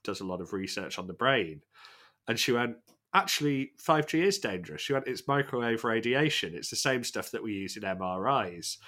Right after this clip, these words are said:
And she says, "You know, if I've got an M R I on full power,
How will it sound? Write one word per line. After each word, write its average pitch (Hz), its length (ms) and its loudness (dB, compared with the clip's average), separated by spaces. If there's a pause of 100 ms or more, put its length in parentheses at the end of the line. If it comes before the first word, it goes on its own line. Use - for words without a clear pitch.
(300)
And 110 120 -2
she - 120 -2
says, 117 340 2
"You 127 60 -2
know, 113 100 2
if 113 180 0
I've 143 140 2
got 113 120 -2
an 127 60 0
M 117 160 2
R 104 180 2
I 139 140 6
on 95 120 0
full 92 280 -4
power, 87 560 -4